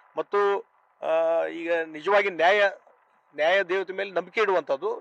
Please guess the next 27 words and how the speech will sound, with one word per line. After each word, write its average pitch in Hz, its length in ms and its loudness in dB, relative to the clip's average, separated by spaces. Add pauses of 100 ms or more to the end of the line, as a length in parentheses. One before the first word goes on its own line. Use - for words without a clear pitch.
(120)
ಯಡಿಯೂರಪ್ಪನವ್ರು 180 480 -8
ನಂಬಿಕೆ 185 300 -10
ಇಟ್ರು, 143 220 -10 (440)
ಹೈಕೋರ್ಟ್ನವರು 196 600 0 (120)
ಒಂದು 170 200 -6
ರಿಲೀಫ್ 208 300 -8
ಕೊಟ್ರು, 156 260 -6 (580)
ಒಂದು 190 180 -6 (100)
ಬೇಲ್ 202 240 -2
ಕೊಡುವಂಥದ್ದಕ್ಕೆ 185 600 -4 (120)
ಅವ್ರು 165 140 -4 (100)
ಆರ್ಡರ್ 202 260 2
ಮಾಡಿದ್ರು. 151 300 -2 (420)
ಇಲ್ಲದೇ 254 280 -2
ಇದ್ರೆ 151 200 0 (380)
ಒಂದು 180 180 -4
ಅನ್ಯಾಯ 180 280 2
ಆಗ್ತಿತ್ತು - 340 -12
ಯಡಿಯೂರಪ್ಪನವ್ರಿಗೆ. 127 500 -12 (400)
ಹೀಗಾಗಿ 196 280 2
ಅದನ್ನ 180 200 -4
ತಡೆ 170 180 -4
ಹಿಡಿಯುವಂಥ 185 280 -2 (120)
ಕೆಲಸ 156 240 -8
ಇವತ್ತು 156 200 -10 (140)
ನ್ಯಾಯ 165 160 2 (100)
ಸಿಕ್ಕಿದ್ದು. 220 380 -8